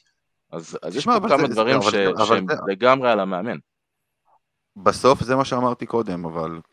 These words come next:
Speaker 2: ההבדל בין המחצית הראשונה למחצית השנייה, כשאתה מיידה מבחוץ כל הזמן, אז אתה לא סוחט עבירות. כשאתה נכנס לתוך הסל ויוצר מגע, אתה, את, את, ב-, ש-, שורקים לך עבירות,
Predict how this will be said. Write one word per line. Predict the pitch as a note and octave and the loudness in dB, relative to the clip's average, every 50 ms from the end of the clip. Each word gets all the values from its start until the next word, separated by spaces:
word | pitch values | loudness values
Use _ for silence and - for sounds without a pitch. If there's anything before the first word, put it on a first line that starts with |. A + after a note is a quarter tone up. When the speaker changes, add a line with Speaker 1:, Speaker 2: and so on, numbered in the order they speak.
| - - | -12 -8
Speaker 2:
ההבדל | F2+ F2 E2 E2+ F2 G2+ | -6 -6 -6 -4 -4 -6
בין | F#2+ F#2+ G2 F#2 | -4 -4 -4 -6
המחצית | F2+ - - - - | -6 -8 -10 -10 -12
הראשונה | G2 F2 - E2+ E2 E2 | -10 -10 -8 -8 -8 -8
למחצית | E2 D#2+ - _ - | -10 -10 -14 _ -14
השנייה, | - - - A#2+ B2 B2 A#2 _ _ _ _ _ _ _ - | -12 -10 -6 -6 -6 -6 -8 _ _ _ _ _ _ _ -8
כשאתה | - - G#2+ - - G#2+ | -4 -4 -2 -2 0 -2
מיידה | G#2 G#2 G#2 G2+ G2+ G2+ G#2 A#2+ G#2+ G2+ F#2+ - _ _ - | 0 0 0 0 0 2 2 2 2 0 -4 -8 _ _ -10
מבחוץ | F#2 F2+ F2 F#2+ - - - F2 - - - - - _ - | -8 -2 -2 -2 -2 -2 -4 -6 -6 -8 -10 -20 -20 _ -4
כל | - G2 F#2+ G2 | 0 2 2 2
הזמן, | F#2+ F2 E2+ D#2+ D2 D#2 D#2+ - _ _ _ _ _ _ _ _ _ - | 0 -2 -4 -12 -14 -14 -16 -18 _ _ _ _ _ _ _ _ _ -10
אז | F2+ E2+ D#2 D#2 | -10 -10 -10 -12
אתה | E2 - - | -10 -8 -2
לא | E2 A2+ | -2 -2
סוחט | - - C4+ - - G2 - | 0 0 -2 -2 -2 -4 -4
עבירות. | F2 E2+ E2 D#2+ F2 - - - - - _ _ _ _ _ - | -4 -6 -6 -6 -8 -10 -8 -10 -10 -10 _ _ _ _ _ -10
כשאתה | - G#2 G2 - G2 | -8 -8 -4 -4 -6
נכנס | F#2+ F#2 - - B2+ B2 - - G2+ | -6 -6 -6 -2 -2 -2 -2 -4 -8
לתוך | G2 - A2+ - - | -4 -2 -2 -2 -2
הסל | A#2+ - - - E2+ E2 D#2 D#2 - _ _ _ - _ - | -6 -6 -4 -4 -4 -4 -4 -6 -10 _ _ _ -20 _ -6
ויוצר | F#2+ F#2 F2+ - - - G#2+ G#2 G#2 | -2 -2 -2 -2 -2 -2 0 0 0
מגע, | G#2+ G#2+ G#2+ F#2+ E2 E2 D#2+ D#2+ - _ _ _ _ _ _ _ _ _ _ _ _ _ _ _ _ _ _ _ _ _ _ _ _ _ _ _ _ _ - F2+ | -2 -4 -6 -6 -6 -6 -8 -8 -8 _ _ _ _ _ _ _ _ _ _ _ _ _ _ _ _ _ _ _ _ _ _ _ _ _ _ _ _ _ -16 -14
אתה, | - - F2+ F2 F2 F2 F2 - - | -6 -2 -2 -2 -2 -4 -4 0 0
את, | F#2 - F#2 | 0 2 0
את, | F#2+ - - - - | -2 -2 -4 -10 -2
ב-, | F#2+ G2 - - F2 G2 | -2 -2 -2 -2 -8 -6
ש-, | - - - | -6 -6 -4
שורקים | - - A2 F#2+ - - F#3+ A3 | 2 2 2 2 4 2 2 2
לך | B3 - - | 2 2 4
עבירות, | A2+ F#2 F2+ E2+ E2 D#2+ - - | 2 2 2 0 -2 -2 -4 -8